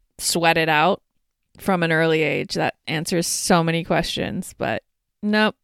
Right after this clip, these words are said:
not gonna be part of this. I'm gonna go over here. I had an older brother, one in which I idolized, one in which got a lot of trouble. So he taught me all the good lessons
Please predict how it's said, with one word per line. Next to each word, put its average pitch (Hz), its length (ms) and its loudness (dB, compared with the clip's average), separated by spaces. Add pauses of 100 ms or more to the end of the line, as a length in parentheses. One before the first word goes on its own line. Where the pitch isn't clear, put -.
(120)
not 208 160 0
gonna 226 160 2
be 226 80 2
part 202 260 4
of 185 100 2
this. 175 240 2
I'm 185 120 -2
gonna 190 180 0
go 180 160 4
over 170 220 2
here. 160 280 0
I - 60 -2
had 320 140 -2
an 311 80 -4
older 277 200 0
brother, - 460 -2 (300)
one 226 160 4
in 247 100 4
which 247 180 0
I 190 140 2 (140)
idolized, 78 600 -4 (380)
one 196 140 2
in 226 80 4
which 226 180 2
got 214 240 4
a - 20 6
lot 196 360 4
of - 180 0
trouble. - 580 -2 (540)
So 170 280 4
he 208 140 -2
taught 214 280 2
me 220 160 0
all 202 200 4
the 214 120 -2
good 226 200 2
lessons 247 640 2